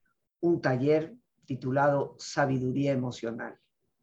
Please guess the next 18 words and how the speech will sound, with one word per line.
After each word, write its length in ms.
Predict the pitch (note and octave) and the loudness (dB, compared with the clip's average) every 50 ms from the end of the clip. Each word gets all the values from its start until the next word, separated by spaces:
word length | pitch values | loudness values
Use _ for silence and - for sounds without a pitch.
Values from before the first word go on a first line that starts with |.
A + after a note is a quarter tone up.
| _ _ _ _ _ _ _ _ _ _ _ _ _ _ _ _ _ _ _ _ _ _ _ _ _ _ _ _ _ _ _ _ - | _ _ _ _ _ _ _ _ _ _ _ _ _ _ _ _ _ _ _ _ _ _ _ _ _ _ _ _ _ _ _ _ 0
Desde 300 | D#3+ D#3+ C#3+ B2+ D3+ D3 | 0 0 2 2 0 2
la 160 | D3 C#3 D3 | 2 2 4
década 460 | D#3+ E3+ E3 E3+ F3+ E3+ D#3+ D#3+ D#3 | 4 2 2 4 4 6 6 6 6
de 100 | D3+ C#3+ | 6 4
los 220 | C3 C3 C3 B2 C#3 | 0 -2 -2 -2 -2
noventas 880 | C#3 C3+ C#3+ F3 F3+ F3+ E3+ - F3 F3 E3+ E3 - - - - _ _ _ _ _ _ _ _ _ _ _ _ _ _ _ | 0 2 2 2 2 2 2 2 4 4 4 2 -2 -8 -14 -18 _ _ _ _ _ _ _ _ _ _ _ _ _ _ _
me 180 | - D3 D3+ D3+ | 0 2 4 4
dediqué 440 | D3+ D3+ D3 C#3 C3+ C#3 - F#3 F3+ | 4 4 2 0 0 4 6 8 8
al 140 | F3 E3 | 8 6
estudio 600 | D3+ C3+ - - - G3+ G#3+ G3+ F#3 F3+ E3 D#3 | 4 2 -2 -2 0 0 2 4 6 6 6 4
de 120 | D3+ D3 C3 | 4 0 -2
lo 140 | C3 - - | -4 -4 -6
que 100 | C#3 C3+ | -6 -4
se 160 | C3+ - F3 | 0 2 2
ha 40 | E3+ | 4
llamado 500 | D#3 D3+ D3 D#3 D#3+ E3 D#3+ D#3+ D#3+ D#3 | 4 4 4 4 4 4 6 6 4 4
inteligencia 920 | C#3+ C#3 C3 C#3 - C3 C3 C3 B2+ A#2 - - F3 F3 E3 - - C#3+ | 4 2 -2 -4 -4 -4 -4 -4 -6 -4 0 2 2 2 2 2 -2 -2
emocional. 600 | C#3 C3 B2+ A2 - A2+ A#2 A#2 A#2 A#2 A2 - | -2 -2 -4 -4 -6 -8 -8 -8 -8 -12 -14 -16